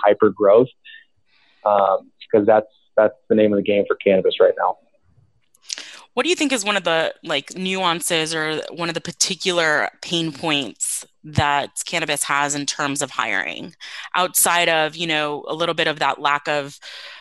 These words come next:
Speaker 2: prior experience? What do you, what do you see throughout your client base as, you know, their biggest pain point issue?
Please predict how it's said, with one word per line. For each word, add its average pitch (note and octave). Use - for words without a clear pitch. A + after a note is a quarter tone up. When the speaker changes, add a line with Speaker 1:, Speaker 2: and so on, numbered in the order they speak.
Speaker 2:
prior D3+
experience? C#3+
What F3
do G3
you, G3
what F3+
do G#3+
you G#3+
see E3
throughout D3+
your D#3+
client D3
base C3+
as, C3+
you D#3
know, C3
their E3
biggest D3+
pain C3+
point -
issue? -